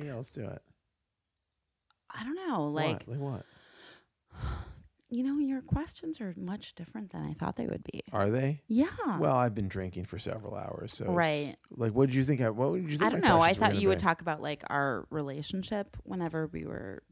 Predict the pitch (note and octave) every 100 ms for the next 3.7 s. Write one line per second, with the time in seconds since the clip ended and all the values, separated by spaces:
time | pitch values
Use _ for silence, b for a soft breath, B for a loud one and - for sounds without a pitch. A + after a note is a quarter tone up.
0 | - - E3+ F3 G3+ G3 G3 G3 G3+ -
1 | A3 G#3 - _ _ _ _ _ _ _
2 | _ _ _ _ _ _ _ _ _ C#3+
3 | - G3+ C3+ A2+ D3 A#2+